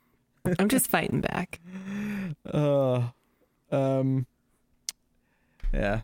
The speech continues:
Speaker 2: I mean, that's pretty, but I mean, I guess we didn't mention this, this kind of, it's not really a mid-credit scene. It's just kind of, like, there's the title comes up at the end and then there's immediately a scene, which unfortunately is there to tease a third film, which
Speaker 1: Oh, yeah.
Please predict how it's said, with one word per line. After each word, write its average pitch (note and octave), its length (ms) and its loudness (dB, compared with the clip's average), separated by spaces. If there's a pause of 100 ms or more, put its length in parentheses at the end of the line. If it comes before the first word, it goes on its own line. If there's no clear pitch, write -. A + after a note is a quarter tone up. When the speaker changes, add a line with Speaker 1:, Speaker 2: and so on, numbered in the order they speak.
Speaker 2:
I - 60 -2
mean, G#3+ 80 4
that's E4 160 2
pretty, D#3+ 300 -2
but D3 100 2
I E3 80 2
mean, E3+ 100 4
I E3+ 60 2
guess F3 180 0
we D#3+ 60 2
didn't C3+ 220 0
mention B2 300 0
this, A#2 180 -2
this C3+ 160 -2
kind D3+ 240 0
of, C#3+ 160 -4
it's C#3 160 -2
not A3 120 2
really D3+ 180 4
a G2+ 60 2
mid-credit G#2+ 520 0
scene. C3 400 0
It's - 160 -2
just - 160 -4
kind A#2 200 2
of, G#2 200 0 (480)
like, B2+ 120 0
there's B2+ 140 0
the C3+ 80 2
title D#3+ 380 2
comes C3+ 200 2
up B2+ 120 0
at C3+ 80 8
the B2 140 6
end A#2+ 180 4
and A2 100 2
then G#2+ 80 2
there's G#2 140 0
immediately G#2 360 2
a G2 60 2
scene, G2 340 2 (480)
which B2 240 2
unfortunately D3 760 2
is A#2+ 120 2
there B2+ 160 2
to G#2 100 2
tease A#2+ 320 0
a A2+ 80 2
third A#2+ 300 0
film, A#2+ 420 2
which A2 460 -2
Speaker 1:
Oh, E3 240 2
yeah. D#3+ 340 0